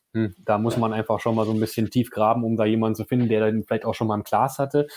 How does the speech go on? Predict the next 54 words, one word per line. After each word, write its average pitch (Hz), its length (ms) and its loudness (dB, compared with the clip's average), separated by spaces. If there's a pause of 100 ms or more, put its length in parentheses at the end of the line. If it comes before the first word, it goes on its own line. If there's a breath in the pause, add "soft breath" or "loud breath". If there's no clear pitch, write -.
(120 loud breath)
Und 113 100 -2
die 110 60 2
meisten 120 280 0
sind 120 100 0
dann 113 120 0
doch 127 160 -2
immer 123 180 -2
überrascht, 110 460 -2
wenn 113 80 -4
man 107 80 -4
halt 110 160 -4
mit 107 120 -6
so 110 100 -8
einem, 110 260 -4
äh, 104 340 -2
großen 123 460 -2
Portfolio 127 480 2
um 113 80 2
die 110 80 2
Ecke 120 220 0
kommt 135 360 -2 (340 loud breath)
und 107 100 -4
dann 110 120 0
sagt, 110 200 0
ja, 113 120 0
was 110 120 -4
da 110 80 -2
noch 113 160 0
alles 113 160 -2
dazugehört. 107 500 -2
Und 92 80 -12
das 98 100 -8
ist 107 120 -4
halt 107 100 0
immer 104 160 -6
spannend. 107 400 -4
Und 98 100 -8
ich 98 120 -10
glaube, 104 260 -2 (480 loud breath)
das 113 160 -6
macht 110 160 -2
das 98 100 -4
auch 92 120 -4
aus, 107 240 -2
das 98 160 -12
ist, - 220 -10
äh, 101 140 -2
dass - 140 -8
man 101 120 0
ein - 20 -2
bisschen 107 220 -4
Flexibilität 107 520 -4
drin 107 120 0
hat. 107 180 -2